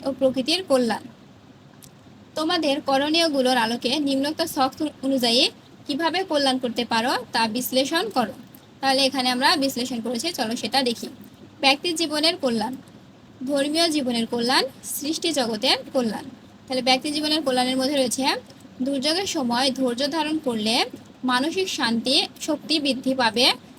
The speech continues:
যা ব্যক্তিগত জীবনে স্থিতিশীলতা আনে। ধর্মীয় জীবনের কল্যাণ, ধৈর্য ধারণ এবং আল্লাহর প্রতি ভরসা রাখার মাধ্যমে ঈমান শক্তিশালী হয় এবং আল্লাহর সাথে সম্পর্ক গভীর হয়।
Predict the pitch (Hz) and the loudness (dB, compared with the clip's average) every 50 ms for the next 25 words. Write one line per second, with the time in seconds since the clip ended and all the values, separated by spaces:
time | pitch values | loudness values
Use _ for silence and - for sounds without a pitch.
0 | - - 240 277 262 233 226 254 262 262 - 330 339 339 330 359 359 294 269 254 | -10 -4 2 2 2 4 6 4 4 4 2 0 2 2 2 0 0 -2 -2 -2
1 | 208 226 226 254 311 339 - - 262 - - 285 247 - 247 254 - 254 226 220 | -2 0 2 2 0 0 0 -4 -6 -4 -2 -4 -2 0 -2 -2 -2 -2 -2 0
2 | 214 285 311 - - 226 233 214 - - - - - - - - - - - - | 4 4 4 4 4 2 0 0 -2 -8 -14 -20 -20 -20 -20 -20 -20 -20 -8 -6
3 | 254 294 311 302 320 320 359 370 370 - 294 254 247 254 285 311 - 269 240 226 | -2 0 2 2 2 4 4 2 2 2 0 0 0 0 0 0 2 2 2 2
4 | 202 - 247 - - - - - - - - - 262 285 277 285 277 339 349 320 | 0 -4 -6 -10 -16 -18 -20 -20 -20 -20 -12 -8 -2 0 0 0 2 0 0 0
5 | 359 349 339 330 339 339 349 311 - 254 240 247 233 - - 233 233 240 254 302 | 2 2 2 2 2 2 0 -2 -4 -4 -4 -6 -6 -2 -2 -2 0 2 0 2
6 | 330 330 320 320 294 269 - 247 254 294 285 240 202 262 240 233 262 311 320 311 | 0 0 0 0 -2 -2 0 0 0 0 0 -2 -4 -4 -2 -2 -2 -2 0 0
7 | 320 320 330 330 330 294 254 226 233 - 240 220 220 240 302 427 - - - - | 0 0 0 -4 -2 -2 -2 -2 -2 -4 -4 -2 -2 -2 -2 -4 -6 -12 -20 -20
8 | - - - - - 294 320 320 320 269 240 254 302 - - 311 277 - - 339 | -20 -20 -20 -6 -2 0 2 4 6 6 4 4 2 -2 -4 -4 -4 -4 -4 -6
9 | - 349 330 320 330 269 269 226 220 262 - - - - - - - 254 254 277 | -4 -2 0 0 0 0 0 0 -2 -4 -8 -12 -18 -20 -20 -8 -4 -2 0 0
10 | 269 - 247 262 262 277 311 359 392 381 - 311 233 226 254 254 - 285 233 240 | 0 0 2 2 4 2 2 2 0 -2 0 -2 0 0 -2 -2 -2 -2 -2 -2
11 | 233 220 220 - 294 320 330 262 247 247 240 254 240 240 233 202 - | -2 -2 -4 -2 -2 -2 0 2 0 2 2 2 0 0 0 -2 -6